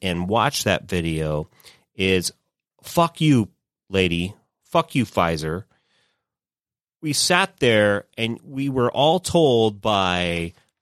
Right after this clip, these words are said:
all the media, by Pfizer itself, I believe, even in the media,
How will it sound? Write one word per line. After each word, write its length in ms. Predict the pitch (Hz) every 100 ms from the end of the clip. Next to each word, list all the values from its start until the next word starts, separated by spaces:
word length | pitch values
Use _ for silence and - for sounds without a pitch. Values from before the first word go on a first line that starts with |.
| -
all 300 | 139 165 190
the 120 | 180
media, 600 | 156 120 98 85 71 82 _ 233 -
by 200 | 101 90
Pfizer 680 | - - 160 196 180 175 156
itself, 640 | - - 202 202 110 -
I 120 | 107
believe, 720 | 98 101 95 160 202 165 196 - _ _ _ -
even 280 | 151 160 156
in 240 | 143 185
the 80 | 196
media, 580 | 123 104 92 95 123